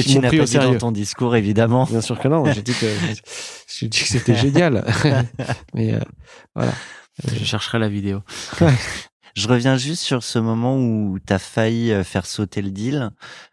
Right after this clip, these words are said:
Speaker 1: Tu t'en émeus, euh, auprès, euh, du dirigeant, du fondateur que t'avais rencontré ce, ce fameux samedi matin en disant, « C'est pas sérieux, c'est »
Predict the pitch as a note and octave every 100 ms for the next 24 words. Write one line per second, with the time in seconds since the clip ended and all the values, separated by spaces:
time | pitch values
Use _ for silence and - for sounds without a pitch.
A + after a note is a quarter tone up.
0 | _ _ _ - - - A2 - A#2 A#2
1 | B2+ B2+ D3 G3 - - G#2 G#2+ G#2+ D#2
2 | A2+ - - A#2 A2 G#2+ G#2 G#2 G2+ G2+
3 | G2+ G2+ G2+ G2+ G#2 G#2 G2 A2+ F3 _
4 | - G2 - G#2 G2+ - A2 - A2+ G#2+
5 | G#2 G2 G2 G#2+ F#2+ - A#2 - G#2+ F#2+
6 | G#2 F#2 G#2+ G#2+ G#2+ - A2 G#2 G#2+ G#2
7 | G2 A2 A2+ G#2 G#2 G2 - - - _
8 | - - G2 - G#2 - G#2+ G#2+ G#2+ A#2
9 | A#2 - G#2 G2+ G2 F#2+